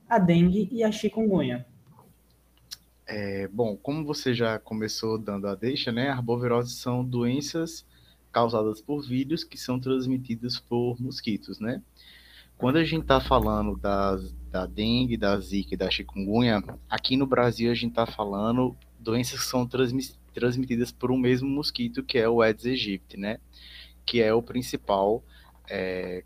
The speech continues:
Speaker 2: causador e transmissor dessas doenças. É, todas essas doenças,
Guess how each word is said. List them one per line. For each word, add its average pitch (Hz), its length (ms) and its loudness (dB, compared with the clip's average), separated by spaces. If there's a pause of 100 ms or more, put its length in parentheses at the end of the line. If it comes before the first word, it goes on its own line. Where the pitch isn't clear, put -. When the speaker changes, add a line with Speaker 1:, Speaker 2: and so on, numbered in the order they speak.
Speaker 2:
causador 107 720 2
e 120 40 0
transmissor 113 560 0
dessas 113 280 0
doenças. 104 560 -8 (760)
É, 107 580 -2 (200)
todas 175 240 4
essas 143 320 -2
doenças, 120 640 -2